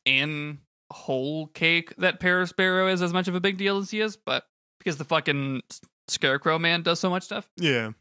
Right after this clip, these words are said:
Speaker 1: But Perro Sparrow is the eldest son.
Speaker 2: Yeah.
Speaker 1: He is the, he's the Connor Roy
Speaker 2: <laughs>
Speaker 1: of the, of the Charlotte family. Anyways, uh, Perro Sparrow is on his way back. We, we, s-, th-, I mean, the rest of the Charlotte Pirates are on the boat too, or not the, not Katakuri, I guess. He's off doing Film Red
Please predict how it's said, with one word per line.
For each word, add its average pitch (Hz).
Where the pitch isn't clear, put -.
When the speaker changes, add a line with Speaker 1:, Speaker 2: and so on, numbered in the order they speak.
Speaker 1:
But 156
Perro 240
Sparrow 359
is 269
the 190
eldest 220
son. -
Speaker 2:
Yeah. 131
Speaker 1:
He -
is 180
the, 175
he's 175
the 170
Connor 196
Roy 175
Speaker 2:
<laughs> -
Speaker 1:
of 147
the, 127
of 135
the 135
Charlotte 139
family. 123
Anyways, 160
uh, 165
Perro 208
Sparrow 190
is 160
on 147
his 135
way 135
back. 123
We, 147
we, 175
s-, -
th-, 240
I 233
mean, 226
the 214
rest 170
of 127
the 120
Charlotte 123
Pirates 120
are 131
on 120
the 120
boat 120
too, 117
or 147
not 175
the, 143
not 151
Katakuri, -
I -
guess. -
He's 147
off 135
doing -
Film -
Red -